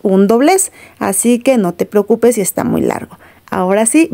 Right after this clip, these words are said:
vamos a limpiar este alambrito porque el que yo compré es para decoraciones. Si tú encuentras otro, estaría perfecto.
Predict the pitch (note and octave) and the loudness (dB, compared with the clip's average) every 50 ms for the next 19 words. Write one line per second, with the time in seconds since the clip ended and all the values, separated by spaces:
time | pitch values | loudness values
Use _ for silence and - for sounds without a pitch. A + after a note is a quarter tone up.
0 | A3 - - C#4+ D4 D#4+ F#4 G4+ G4+ - - - A#3+ A3+ G#3 G3 F#3 F3+ F#3 F3 | -4 -4 0 0 2 2 2 0 -2 -4 -6 -4 0 0 2 2 0 0 -2 0
1 | - A3+ A#3+ B3+ C#4 C#4+ C#4+ - - - A#3 B3+ C4 C4+ C4 - - - C#4 C4 | 2 2 4 4 2 0 -2 -4 -2 0 2 2 2 2 0 -2 0 0 0 0
2 | B3 G3 F#3 F3 E3+ F#3+ F#3+ - - A#3+ A#3 - C4+ D4 D4+ D4 - - C4 C4 | 0 0 0 0 0 -2 0 0 -2 -2 0 2 2 2 0 0 0 -2 -2 -2
3 | C#4+ - - - - - - - - A3 G#3+ - G3+ F#3+ F#3+ G#3 A3 - - C4 | -2 -6 -14 -20 -20 -20 -8 -2 -2 -2 0 2 2 2 2 2 0 0 0 0
4 | B3+ A#3 B3 B3+ B3+ - A3 G#3 G3+ - - A#3 A3+ A3+ G#3+ F#3 F#3 E3+ - G3 | 2 2 2 0 0 0 -2 -4 -4 -4 -2 -2 0 0 0 -2 -4 -2 0 0
5 | G3 G3 G3+ G#3+ - C#4 C#4 C4+ B3+ A3+ - - - - - G#3+ G#3 - A#3+ A#3 | 0 2 0 0 0 2 2 4 2 2 0 -2 -6 -4 -4 -2 0 2 2 2
6 | A#3 A3+ A3+ A3 A3 - F#3+ F#3 F#3+ - A#3+ B3 A#3+ C#4+ C#4+ - G3+ - - F3+ | 2 2 2 0 2 0 -2 -2 0 0 0 2 2 0 0 0 -2 -2 -2 0
7 | F3+ F#3 E3+ - - - - - - - - - - | 0 0 0 -2 -4 -6 -8 -8 -10 -12 -14 -14 -18